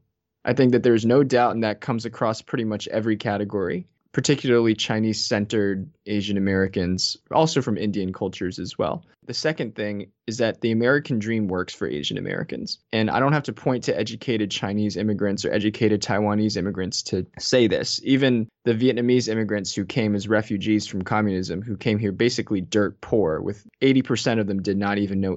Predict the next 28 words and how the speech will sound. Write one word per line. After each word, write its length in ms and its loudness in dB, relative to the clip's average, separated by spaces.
English. 600 -4
They 80 0
basically 460 2
came 280 0
here 140 2
with 180 -2
nothing. 600 -2
And 120 -4
within 320 0
one 240 4
generation, 760 0
their 180 4
kids 480 0
had 220 -4
a 60 -2
higher 280 2
rate 160 2
of 60 -4
graduation 560 -4
from 180 -10
college 580 -6
over 340 2
even 300 -4
white 220 -2
Americans 560 -6
in 80 -6
this 160 -6
country. 480 -6